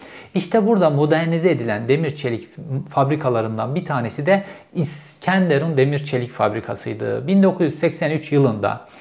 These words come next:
İskenderun Demir Çelik'in Ruslardan kalma bütün o makine parkı çıkartılıp bir tarafa kondu ve bütün makineler yenilendi. Bu İskenderun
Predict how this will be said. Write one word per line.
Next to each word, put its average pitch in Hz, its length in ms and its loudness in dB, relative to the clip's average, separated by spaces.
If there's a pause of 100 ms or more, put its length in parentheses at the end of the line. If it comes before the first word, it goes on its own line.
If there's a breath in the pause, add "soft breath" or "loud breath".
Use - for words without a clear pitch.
(240 loud breath)
İskenderun 139 680 2
Demir 139 320 2
Çelik'in 120 520 0
Ruslardan 135 640 2
kalma 120 440 -2
bütün 165 420 0
o 127 120 0
makine 123 360 -2
parkı 107 340 -2
çıkartılıp 113 640 -6
bir 170 100 -2
tarafa 190 340 2
kondu 175 500 -2 (280 loud breath)
ve 151 80 2
bütün 175 280 2
makineler 147 560 2
yenilendi. 107 880 0 (380 loud breath)
Bu 220 220 4
İskenderun 139 760 2